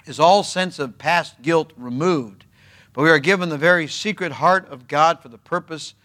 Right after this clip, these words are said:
of vicarious intercession." Now, vicarious intercession means that, like Jesus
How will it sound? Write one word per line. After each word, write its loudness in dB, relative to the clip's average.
of -2
vicarious -2
intercession." -4
Now, -10
vicarious -2
intercession -6
means -10
that, -10
like -8
Jesus -6